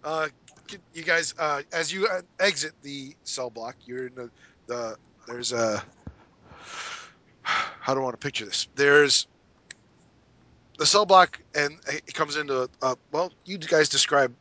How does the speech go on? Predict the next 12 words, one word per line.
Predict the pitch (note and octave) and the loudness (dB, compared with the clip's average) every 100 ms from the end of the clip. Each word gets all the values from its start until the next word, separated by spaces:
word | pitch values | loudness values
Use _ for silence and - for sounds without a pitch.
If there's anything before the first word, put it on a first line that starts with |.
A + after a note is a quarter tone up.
| C3+ | -6
what | C3 B2+ | -2 -2
you | B2 | -4
wanna | B2 A2 | -6 0
see, | - C3+ | 0 0
but | A#2 A2+ _ _ _ _ _ _ - | -6 -8 _ _ _ _ _ _ -6
it's | C#3 | -2
all, | C3+ C3+ C#3+ - | 0 0 -4 -6
uh, | B2 A#2+ - | -4 -4 -4
essentially | C3 D#3+ D#3 C#3+ C3+ | 0 0 2 0 0
a | |
main | C#3 D3 | 2 0
thoroughfare | B2+ D3 C#3+ B2 - A2+ G#2+ | 2 4 4 2 -4 -4 -4